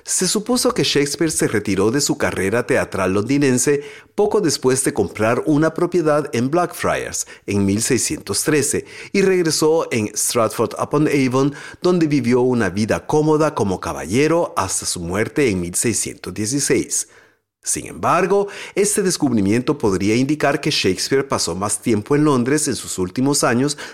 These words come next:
de lo que se creía. Shakespeare podría haber comprado una propiedad de inversión en cualquier lugar de Londres, pero esta casa estaba cerca de su lugar de trabajo en el Teatro Blackfriars.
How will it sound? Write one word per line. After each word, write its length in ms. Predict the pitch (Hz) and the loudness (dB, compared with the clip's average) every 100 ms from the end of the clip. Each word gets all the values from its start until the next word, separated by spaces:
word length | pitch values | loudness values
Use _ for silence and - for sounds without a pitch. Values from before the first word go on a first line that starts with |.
| - | -2
de 80 | 196 | 0
lo 100 | - | 0
que 120 | - | -2
se 120 | - | -6
creía. 520 | - - 110 90 - - _ _ _ _ | -4 -2 0 0 -4 -16 _ _ _ _
Shakespeare 600 | - 165 170 - 170 156 - - - | -2 0 0 0 0 0 -4 -8 0
podría 420 | 156 185 196 160 | 2 4 4 2
haber 220 | 131 - | 2 0
comprado 500 | 123 92 107 117 113 | 0 0 0 2 4
una 320 | 98 143 117 | 4 4 2
propiedad 560 | - 123 117 90 104 117 | 0 0 0 2 2 2
de 140 | 120 | 0
inversión 600 | 87 76 - - 117 143 | -2 -4 -6 0 2 4
en 100 | 151 | 2
cualquier 420 | - 78 - 104 104 | -2 -6 -2 -2 2
lugar 260 | 117 123 | 2 2
de 100 | 135 | 2
Londres, 460 | 156 165 139 92 - - - - | 2 2 0 -2 -4 -10 -6 0
pero 180 | 165 | 2
esta 320 | 180 190 165 - | 2 0 -2 0
casa 320 | 143 139 156 | 0 0 -2
estaba 380 | 147 123 120 120 | 0 0 2 0
cerca 480 | - 123 131 147 | 2 0 0 -2
de 100 | 120 | 0
su 160 | 104 107 | -2 -2
lugar 340 | 85 80 110 | -2 -2 -2
de 120 | 117 147 | -2 0
trabajo 520 | 151 131 120 131 131 | 2 2 2 2 2
en 80 | 101 | 0
el 120 | 85 | -2
Teatro 420 | 69 85 - 117 | -6 -6 0 0
Blackfriars. 800 | 107 90 - - - - - | 0 -4 -4 -8 -10 -8 -8